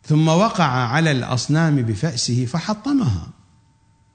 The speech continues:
وترك الصنم الكبير وعلق الفأس في عنق الصنم الكبير، "فجعلهم جذاذا إلا كبيرا لهم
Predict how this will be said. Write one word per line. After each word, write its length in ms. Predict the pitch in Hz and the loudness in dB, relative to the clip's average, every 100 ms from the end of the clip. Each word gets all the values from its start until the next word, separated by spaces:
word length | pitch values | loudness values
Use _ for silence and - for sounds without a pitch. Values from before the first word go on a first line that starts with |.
| _ _ _ _ _ _ _ _ _ _ _ _ _ _ _ _ _ _ _ | _ _ _ _ _ _ _ _ _ _ _ _ _ _ _ _ _ _ _
وترك 520 | 127 139 208 220 196 170 | -2 2 4 2 2 0
الصنم 480 | 143 190 196 175 | 0 2 4 4
الكبير 580 | 143 117 143 123 160 180 | 2 0 -2 0 2 2
وعلق 540 | 143 120 160 151 139 123 | 0 2 2 2 0 -2
الفأس 500 | 113 - 156 117 156 165 - - _ _ | -2 -2 -4 -2 -4 -4 -8 -20 _ _
في 200 | - 147 | 0 0
عنق 380 | 135 180 165 131 | 2 2 2 -2
الصنم 440 | - 147 143 123 | -2 0 0 0
الكبير، 480 | 101 - 85 60 - - - - _ _ _ _ _ _ _ _ _ _ _ _ _ _ _ _ _ _ _ _ _ _ | -2 -6 -10 -10 -18 -20 -20 -20 _ _ _ _ _ _ _ _ _ _ _ _ _ _ _ _ _ _ _ _ _ _
"فجعلهم 800 | - 147 147 160 214 233 175 151 | 0 2 4 4 4 4 4 4
جذاذا 500 | 131 156 185 202 170 | 4 4 4 4 4
إلا 440 | 156 147 175 170 147 | 2 2 4 4 2
كبيرا 520 | - 156 185 175 160 | 2 2 4 4 4
لهم 560 | 147 180 202 247 254 | 4 4 4 4 0